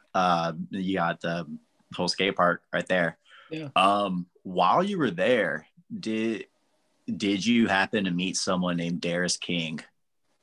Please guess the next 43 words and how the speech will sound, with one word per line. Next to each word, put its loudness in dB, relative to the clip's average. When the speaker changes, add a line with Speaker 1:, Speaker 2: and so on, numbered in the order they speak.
Speaker 1:
Does -8
that 2
name 2
ring 2
a 2
Speaker 2:
Oh, 2
Speaker 1:
bell? 6
Speaker 2:
I -2
can't, -4
I -4
can't -4
remember. -4
I, 4
Speaker 1:
Okay. 6
Speaker 2:
you 6
know, 6
I, 4
there 10
was 8
a 6
scene, 6
there 8
was 8
a 4
scene, 8
and 10
there 0
was 4
a 2
band 2
that 0
they 4
were -2
super 0
good -2
to 0
us, -2
and 0
we -2
stayed 0
at 0
their 0
house, -6